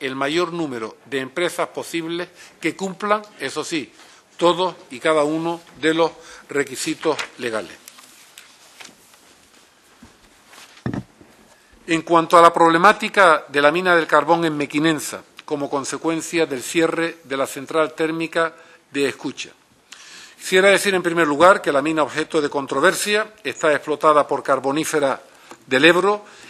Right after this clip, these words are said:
y tiene, de hecho, una entrada por Zaragoza y otra por Lérida. Se trata de una mina pequeña, con producción anual de noventa mil toneladas de un carbón problemático.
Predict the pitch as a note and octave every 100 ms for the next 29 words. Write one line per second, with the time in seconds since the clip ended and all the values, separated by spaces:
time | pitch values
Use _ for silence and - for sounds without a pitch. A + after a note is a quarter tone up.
0 | - D3 C3 F3 E3+ F3+ F#3 - - B2
1 | C#3+ E3+ F3 G3 G3+ _ - D3 D3 C3+
2 | D#3 C#3+ B2 - C#3 - C#3 C3 E3+ -
3 | F#3+ F#3+ - _ C#3 D3+ D#3 E3 D#3+ -
4 | C3+ C#3 B2+ F#2+ - - _ - - -
5 | - - - C#3+ F3+ F3 E3 D#3 D3+ D3
6 | D3 C#3+ C3 A#2 - B2+ D#3+ F3 G3 G#3+
7 | D3+ B2+ B2+ B2 - D#3 D3 C#3+ D3+ C#3+
8 | C3 C3 B2+ B2 C3+ C#3+ C3+ - - -
9 | - D3 C3+ C3+ D#3+ E3 G2+ - - _
10 | - C#3+ D#3+ D#3+ C#3+ C#3+ E3 G3 G#3+ -
11 | - _ - D3 C#3+ D3 C3+ G2+ -